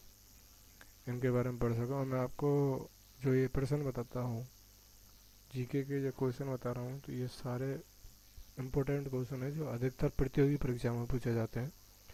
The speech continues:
और आप जितना हो सके, जितना ज़्यादा से ज़्यादा इसको subscribe करें, share करें, अपनी एफ़बी आईडी पे, Google Plus पे,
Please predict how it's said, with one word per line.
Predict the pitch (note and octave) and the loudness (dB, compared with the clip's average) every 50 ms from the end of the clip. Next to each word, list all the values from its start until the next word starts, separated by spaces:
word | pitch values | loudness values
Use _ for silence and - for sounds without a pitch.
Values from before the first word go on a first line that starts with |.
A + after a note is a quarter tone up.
| - - - - - - - - - - - - - - - - - - - - - - - - - - - - - - - - - - - - - - - - - - - - - - - - - | -18 -16 -16 -16 -16 -16 -16 -16 -18 -18 -18 -18 -18 -20 -20 -20 -20 -20 -20 -20 -20 -20 -20 -20 -20 -20 -20 -20 -20 -20 -20 -20 -20 -20 -20 -20 -20 -20 -20 -20 -20 -20 -20 -20 -20 -20 -20 -16 -12
और | D#3 D3 D3+ C#3 C3+ - - - | -10 -6 -6 -6 -6 -6 -6 -4
आप | C#3+ C#3+ C#3+ C3+ - - - - - - - - - | -2 -2 -2 -2 -4 -12 -20 -20 -20 -20 -18 -16 -14
जितना | C3+ - C#3 C#3+ - D3+ E3 | -4 -4 -2 -2 0 -2 0
हो | D#3+ C#3+ C3+ C3 | 0 0 -2 -2
सके, | A#2+ - B2+ A#2+ B2+ A#2+ | -4 -6 -6 -6 -6 -6
जितना | A2+ A#2 C3 B2+ - - D3 C#3+ D3+ D#3+ D#3+ D3 C3 A#2 A2 A2 - | -2 -2 -2 -2 -2 -4 -4 -2 0 0 0 0 -2 -4 -8 -4 -2
ज़्यादा | C3+ C3+ C#3+ C#3 D3+ C#3+ | 0 0 2 2 0 0
से | - - D3 | -2 -4 -6
ज़्यादा | B2 B2+ B2+ B2 C3+ C3+ C3+ | -4 -4 -4 -4 -4 -4 -2
इसको | C3+ C3+ A#2+ - - - D3+ C3 B2 - - C3 B2 B2 C3+ - - | -4 -4 -6 -8 -10 -8 -8 -6 -6 -8 -8 -10 -8 -8 -10 -12 -10
subscribe | - B2+ - - - - - C3 B2 B2+ B2+ B2 | -8 -8 -8 -10 -12 -10 -8 -6 -4 -4 -6 -6
करें, | A#2+ - A#2 A2+ A#2 A#2+ A#2+ - A2+ | -6 -8 -8 -6 -6 -8 -8 -10 -12
share | - - - - B2 A#2+ A#2+ B2 A#2+ | -14 -12 -8 -6 -6 -4 -4 -6 -6
करें, | A2+ A#2+ A#2+ A#2 A#2 A#2 | -8 -8 -8 -6 -6 -8
अपनी | A2+ - - B2 A#2+ A#2+ | -10 -10 -8 -8 -6 -6
एफ़बी | A#2 A#2+ A2+ A2 A#2 A#2+ | -6 -6 -6 -6 -6 -6
आईडी | A2+ A2 A2 A2 A2+ A#2 A#2 | -6 -6 -6 -8 -8 -8 -8
पे, | - - A#2 A2+ A#2 A2 | -8 -8 -8 -8 -8 -8
Google | A2+ A2+ A2+ A2 - C3 A#2+ A#2 - | -8 -8 -10 -8 -8 -8 -8 -8 -8
Plus | A#2+ A2 A2+ A#2 A2+ - | -8 -8 -8 -8 -10 -12
पे, | - - A#2 A2+ A2+ | -10 -10 -8 -8 -8